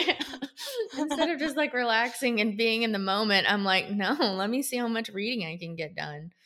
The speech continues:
Speaker 2: Yeah.
Speaker 1: So, yeah, I definitely, definitely do that, which is why I think I need to probably read less.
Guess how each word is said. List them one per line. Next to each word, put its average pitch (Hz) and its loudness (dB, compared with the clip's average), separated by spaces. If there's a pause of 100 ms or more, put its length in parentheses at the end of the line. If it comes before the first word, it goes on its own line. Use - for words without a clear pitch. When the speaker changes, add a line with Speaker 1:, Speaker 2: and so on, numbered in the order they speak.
(160)
Speaker 2:
Yeah. 190 -6
Speaker 1:
So, 170 2
yeah, 156 2 (120)
I 190 2
definitely, 151 0 (720)
definitely 160 -4
do 151 -8
that, 147 -2
which 175 -2
is 180 -2
why 165 2
I 151 -2
think 147 -8 (440)
I 160 -2
need 147 -8
to 151 -8
probably - -8
read - -10
less. - -8